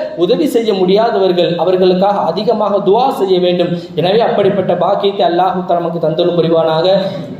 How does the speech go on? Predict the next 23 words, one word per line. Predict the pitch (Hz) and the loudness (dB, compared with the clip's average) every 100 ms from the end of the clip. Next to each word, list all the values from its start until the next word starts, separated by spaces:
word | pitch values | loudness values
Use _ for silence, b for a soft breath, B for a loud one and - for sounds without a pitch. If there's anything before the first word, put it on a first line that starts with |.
| - | -10
கஷ்டத்திலேயும் | 170 - 196 202 185 180 175 | -8 -2 -2 2 2 2 2
சிரமத்திலேயும் | 185 180 196 190 185 180 180 | 0 2 2 2 4 4 2
வாழக்கூடிய | 175 185 185 185 175 | 2 0 0 0 0
அந்த | 170 | 0
மனிதர்களுக்கு | 165 180 190 175 175 | 0 2 4 2 2
அல்லாஹு | 165 170 180 180 | 0 0 -2 -2
தாலா | 170 165 | 0 0
சந்தோஷமான | 165 175 214 208 208 190 | -2 -2 -2 0 0 2
வாழ்க்கையை | 175 175 170 165 | 2 0 -4 -4
தந்தருள் | 160 165 165 | -2 -2 0
புரிவானாக. | 160 156 151 151 151 156 156 B - | 0 2 2 0 0 0 -2 B -6
உயிர் | 156 165 170 | -2 -2 -2
பிரிகின்ற | 170 175 165 165 | -2 -2 0 0
போது | 170 170 | 2 0
கலிமா | 165 160 160 | 0 0 2
லா | 151 156 | 2 2
இலாஹ | 151 156 156 | 0 0 -2
இல்லல்லாஹ் | 156 151 151 151 | -4 -2 0 0
முஹம்மது | 156 156 156 | -2 -4 -2
ரசூலா | 151 139 120 151 | -4 -2 0 0
என்ற | 147 | 0
கலிமாவை | 143 147 151 151 156 - | -2 -2 -2 0 0 -2
சொல்லி | 156 156 156 | -4 -4 -6